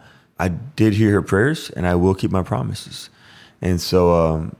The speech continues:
she was just shocked. She was like, "Wow, like, I was interiorly struggling with whether or not God would, uh, keep his promises that are attached to those prayers." So they're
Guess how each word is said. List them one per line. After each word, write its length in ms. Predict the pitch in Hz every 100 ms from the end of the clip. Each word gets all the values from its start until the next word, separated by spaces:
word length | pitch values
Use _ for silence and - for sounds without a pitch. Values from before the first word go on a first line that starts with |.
| -
she 160 | - 123
was 120 | 98
just 140 | 92
shocked. 280 | 127 104 -
She 100 | 87
was 80 | 85
like, 100 | 82
"Wow, 200 | 101 90
like, 160 | 82
I 280 | 69 85 85
was 220 | 69 82 -
interiorly 540 | 98 - 110 101 85
struggling 400 | - 98 98 87
with 140 | 85 - -
whether 220 | 90 90
or 40 |
not 300 | 90 85 - - - - - _ -
God 380 | 87 85 85 76
would, 360 | 85 85 -
uh, 140 | 60 -
keep 200 | 98 85
his 100 | 82
promises 480 | - 98 90 - -
that 80 |
are 60 | 82
attached 320 | 80 87 -
to 60 | -
those 160 | 85
prayers." 360 | - 107 90 82
So 140 | 104
they're 300 | 98 110 104